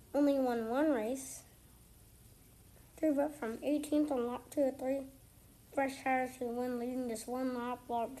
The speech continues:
two, and then final one on that day. Woo! Ke-,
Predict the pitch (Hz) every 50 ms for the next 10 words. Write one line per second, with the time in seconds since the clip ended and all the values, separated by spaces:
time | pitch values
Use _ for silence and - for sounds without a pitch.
0 | - 277 262 254 254 247 247 262 269 269 269 262 - - - - - - - -
1 | - - 233 254 277 285 269 262 277 277 233 - - - - - 71 - - -
2 | - 67 - - - - - - - - - - - - 659 698 698 - - -
3 | - - - - - - - - - - - - - - - - - 262 262